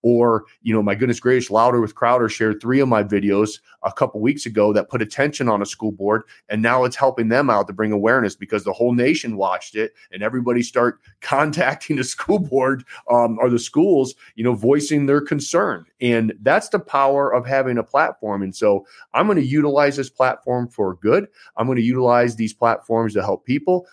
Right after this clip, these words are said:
I'm gonna utilize these platforms to give these parents and these folks a platform to get their messaging out.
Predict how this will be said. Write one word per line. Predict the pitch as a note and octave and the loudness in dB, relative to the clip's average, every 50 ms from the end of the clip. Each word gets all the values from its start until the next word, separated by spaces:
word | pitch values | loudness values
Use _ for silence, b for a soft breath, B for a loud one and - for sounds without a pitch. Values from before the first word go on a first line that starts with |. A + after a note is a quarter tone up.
| b b - | b b -4
I'm | A2+ B2+ | -2 0
gonna | C#3 C#3 | 0 0
utilize | B2+ C3 C3+ C3 B2+ B2 B2 B2 A#2+ | 2 2 2 2 4 4 2 2 0
these | A#2 A#2+ A#2 - | -2 -4 -6 -2
platforms | - B2 A#2+ - - - B2+ B2+ B2 A2+ A2+ | 0 0 0 0 -2 -2 -2 -2 -2 0 -2
to | A#2 A2 | -2 -2
give | G#2+ G2 C3 D#3+ E3+ D#3+ D#3 | 0 0 0 0 0 0 -2
these | D#3+ D3+ C#3+ - | -6 -6 -6 -8
parents | - _ - C#3+ C3+ C#3 C#3 B2+ A2 G2+ F#2 - | -12 _ -2 0 2 2 2 2 2 0 -2 -4
and | G#2+ G#2 G#2 | -4 -2 -2
these | A2 G#2+ - | -2 -4 -6
folks | - _ - B2 B2+ B2 A2+ G2+ - - - b b b b b b b b _ _ A#2 | -4 _ 2 2 4 2 2 -2 -6 -10 -14 b b b b b b b b _ _ -2
a | A2+ A2 A2 | -2 -2 -2
platform | - - - B2+ C3+ C#3+ - - - A2+ G#2+ G#2+ G#2 G#2 | -2 -2 0 2 2 0 0 -2 -4 -2 -2 0 0 -2
to | G2 F#2+ | -2 -2
get | G#2 G#2+ G2+ | -2 -4 -2
their | - G2+ F#2+ | -2 -4 -4
messaging | F#2 F#2 F2+ F2+ - E2 - - - - - | -4 -4 -6 -6 -6 -8 -8 -8 -10 -12 -20
out. | - - - | -20 -20 -20